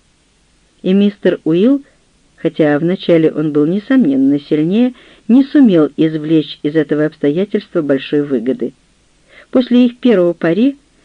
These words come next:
Гарри не слишком доверял мистеру Уиллу, и кузен Уильям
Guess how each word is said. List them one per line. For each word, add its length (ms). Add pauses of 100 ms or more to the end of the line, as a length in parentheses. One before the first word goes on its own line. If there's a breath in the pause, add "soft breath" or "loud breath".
(160 soft breath)
Гарри 580 (360)
не 340
слишком 580
доверял 600 (560)
мистеру 640
Уиллу, 560 (540 soft breath)
и 100
кузен 400
Уильям 640